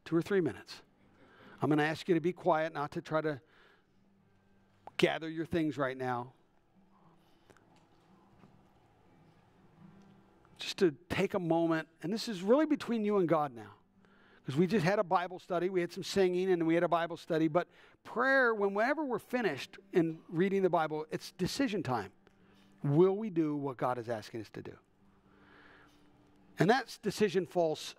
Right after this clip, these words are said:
square in your lap, right where you're at, right where you're seated. It's between you and God right now. It's your moment to pray. Some of you have been gripped with the spirit of mammon.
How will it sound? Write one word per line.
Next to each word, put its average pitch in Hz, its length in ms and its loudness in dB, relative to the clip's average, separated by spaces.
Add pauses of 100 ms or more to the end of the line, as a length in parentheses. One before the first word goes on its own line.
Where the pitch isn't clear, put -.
square 202 1120 0 (320)
in 151 560 2 (100)
your 127 460 0
lap, 113 420 -4
right 147 200 0
where 180 120 -8
you're 185 180 -6
at, 110 200 -12 (240)
right 151 120 0
where 214 120 -10
you're 247 160 -4
seated. 151 400 -2
It's 151 100 -6
between 170 320 0
you 180 140 2
and 208 80 -2
God 156 240 0
right 117 120 -12
now. 117 200 -16 (400)
It's - 100 -4
your 190 100 6
moment 208 340 0
to 170 60 -12
pray. 147 400 -2 (3750)
Some 190 260 2
of 226 100 -4
you 247 140 2
have 247 100 -2
been 240 160 0
gripped 208 380 -2
with 185 100 -6
the 170 80 -6
spirit 208 320 2
of 196 80 -4
mammon. 254 380 -8